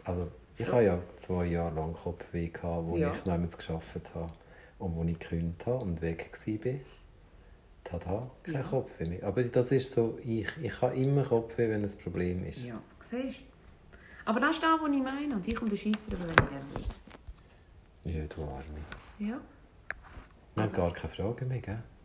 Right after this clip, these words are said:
Speaker 2: Nein,
Speaker 1: Also
Speaker 2: aber wir haben ja uns noch so viel gestellt. Und du hast, ist, ist dir dieses wieder gesehen?
Speaker 1: Weißt du, was wir, ja, aber das ist, ich, ich,
Speaker 2: Für
Speaker 1: das
Speaker 2: späteren
Speaker 1: Wort, ja,
Speaker 2: Zeitpunkt,
Speaker 1: ja,
Speaker 2: passt
Speaker 1: warte,
Speaker 2: jetzt nicht.
Speaker 1: ich, ich habe das Wort gerade nicht, aber ich weiss, um was es geht.
Speaker 2: Ja, schreib's dir doch auf, um was es geht.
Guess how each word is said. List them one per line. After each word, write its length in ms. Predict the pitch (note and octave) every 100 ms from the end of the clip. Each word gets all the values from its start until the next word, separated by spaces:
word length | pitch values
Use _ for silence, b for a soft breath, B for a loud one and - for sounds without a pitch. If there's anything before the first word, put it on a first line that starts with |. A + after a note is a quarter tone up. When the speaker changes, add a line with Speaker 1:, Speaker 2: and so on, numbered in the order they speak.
| - F#3+
Speaker 2:
Nein, 80 | C4+
Speaker 1:
Also 160 | F#3+ -
Speaker 2:
aber 80 |
wir 140 | F3 D3+
haben 160 | F3+ E3+
ja 120 | F3
uns 140 | E3+
noch 80 | E3+ E3
so 120 | F#3+
viel 180 | E3+ F3+
gestellt. 340 | - - F3+ -
Und 100 | E3
du 60 | G3+
hast, 160 | F3+ F#3+
ist, 220 | - -
ist 220 | G#3 -
dir 40 |
dieses 300 | G#3 G3+ G3
wieder 140 | F#3+ F#3+
gesehen? 260 | - C4+ E4
Speaker 1:
Weißt 200 | B2+ -
du, 60 |
was 120 | F3 E3+
wir, 120 | F3+ - -
ja, 140 | A2+ A2+
aber 140 | A#2+
das 200 | A#2+ A#2+
ist, 180 | A2+ - - -
ich, 80 | A2+
ich, 60 |
Speaker 2:
Für 500 | - - B2+ A#2 G#2+
Speaker 1:
das 100 | G#3
Speaker 2:
späteren 260 | B2+ A#2+ A#3+ C3+
Speaker 1:
Wort, 80 | C3
ja, 100 | C3
Speaker 2:
Zeitpunkt, 480 | - - - E3+ -
Speaker 1:
ja, 140 | G#3
Speaker 2:
passt 120 | G#3 G#3
Speaker 1:
warte, 100 | A3+
Speaker 2:
jetzt 160 | A3+
nicht. 160 | A#3 B3
Speaker 1:
ich, 100 | A3 - -
ich 160 | G#2+ -
habe 100 | G#2
das 120 | -
Wort 280 | G2+ A#2 -
gerade 260 | A2+ A2+
nicht, 180 | G2+ F#2+
aber 220 | G2 F#2+
ich 140 | F#2+ -
weiss, 240 | F#2+ F#2
um 120 | F#2+
was 180 | F#2 F#2
es 120 | - -
geht. 140 | - -
Speaker 2:
Ja, 120 | F#3
schreib's 440 | F3+ G#3 G#3+ -
dir 60 | -
doch 160 | F#3 -
auf, 180 | F#3+ F#3
um 100 | F3
was 200 | E3+ E3
es 320 | F3 - -
geht. 100 | -